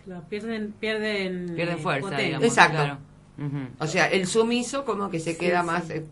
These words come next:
Speaker 3: es típico el caso de Mira Hindley y Ian Brady en, en, en Inglaterra. Los casos peores ocurrieron, eh, precisamente en Inglaterra.
Speaker 1: ¿En Inglaterra?
Speaker 3: Ujú. El caso de Rosemary y Fred West, que fue un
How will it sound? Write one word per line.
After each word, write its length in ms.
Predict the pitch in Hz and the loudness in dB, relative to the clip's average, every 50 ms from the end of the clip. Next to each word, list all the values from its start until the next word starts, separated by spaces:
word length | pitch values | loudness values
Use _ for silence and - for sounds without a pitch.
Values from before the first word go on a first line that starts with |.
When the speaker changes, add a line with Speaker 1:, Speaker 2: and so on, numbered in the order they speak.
| - - | -16 -16
Speaker 3:
es 280 | - - - - - - | -16 -16 -16 -18 -10 -4
típico 400 | - 147 156 156 160 151 147 131 | -2 -2 0 0 -2 -2 -2 -4
el 80 | 123 | -6
caso 340 | - 135 135 - - 131 127 | -4 -6 -6 -6 -6 -8 -6
de 200 | 120 117 110 110 - - - - - - - - - | -4 -6 -6 -6 -8 -14 -20 -20 -20 -20 -20 -14 -8
Mira 400 | 131 139 151 151 147 139 127 - - 160 165 170 | -4 0 0 2 2 2 0 -2 -4 -4 -2 -2
Hindley 640 | 165 165 147 117 131 127 127 120 120 120 117 117 117 | -2 -4 -4 -4 -4 -4 -4 -4 -4 -4 -4 -4 -4
y 60 | 127 | -4
Ian 340 | 135 135 131 131 127 135 135 | -4 -4 -4 -6 -6 -6 -4
Brady 400 | 180 220 233 240 226 160 143 135 | -2 0 0 0 0 -2 -2 -4
en, 80 | 131 | -4
en, 240 | 131 123 120 120 117 | -6 -6 -6 -8 -8
en 180 | - 113 120 120 | -8 -6 -6 -6
Inglaterra. 480 | 120 117 120 131 147 - 214 190 - - - - - - | -4 -4 -4 -4 -4 -4 -6 -6 -6 -8 -12 -20 -14 -10
Los 160 | 117 135 151 | -8 -8 -6
casos 320 | - - 233 233 226 214 - | -4 -4 -4 -4 -6 -6 -6
peores 400 | - 190 190 214 226 220 - - | -4 -4 -4 -2 -4 -6 -6 -8
ocurrieron, 680 | 147 147 147 143 143 147 175 185 185 170 151 135 143 - | -10 -8 -8 -8 -8 -8 -8 -8 -8 -8 -10 -10 -12 -12
eh, 160 | - 143 135 - - | -12 -12 -12 -12 -12
precisamente 520 | - 139 139 - - 185 190 208 214 196 180 | -12 -12 -12 -10 -10 -10 -10 -10 -10 -8 -8
en 80 | 156 | -6
Inglaterra. 500 | 147 143 127 131 131 - - - - - - - - - - - - - - - - - - - - - - | -6 -6 -8 -10 -14 -16 -16 -18 -18 -18 -20 -20 -20 -20 -20 -20 -20 -20 -20 -20 -20 -20 -20 -20 -20 -18 -14
Speaker 1:
¿En 100 | 196 202 | -10 -10
Inglaterra? 580 | 214 214 214 214 190 170 156 - 170 202 - 175 | -8 -8 -8 -8 -8 -10 -10 -10 -12 -12 -8 -6
Speaker 3:
Ujú. 800 | 180 180 170 165 151 - 151 - - - - - - - - - | -6 -4 -4 -6 -6 -8 -10 -14 -18 -20 -20 -20 -20 -16 -12 -12
El 80 | 139 | -10
caso 320 | 135 156 156 156 151 151 151 | -6 -6 -6 -4 -4 -4 -4
de 140 | 143 139 | -4 -4
Rosemary 720 | 131 143 160 156 147 147 160 160 165 160 156 160 160 156 - | -4 -4 -6 -6 -6 -6 -6 -4 -4 -4 -6 -6 -8 -8 -10
y 220 | - 135 135 127 123 | -10 -12 -12 -12 -12
Fred 240 | - 147 147 143 147 139 | -10 -8 -8 -8 -8 -8
West, 400 | 127 151 151 160 180 202 - - - - - - - - - - - - - - - - - - - - - - - - - - - - | -6 -6 -6 -6 -6 -8 -10 -16 -20 -20 -20 -20 -20 -20 -20 -20 -20 -20 -20 -20 -20 -20 -20 -20 -20 -20 -20 -20 -20 -20 -20 -20 -16 -14
que 100 | 127 117 | -14 -12
fue 220 | - 135 131 127 | -10 -10 -10 -8
un 240 | 123 120 120 117 | -8 -8 -10 -10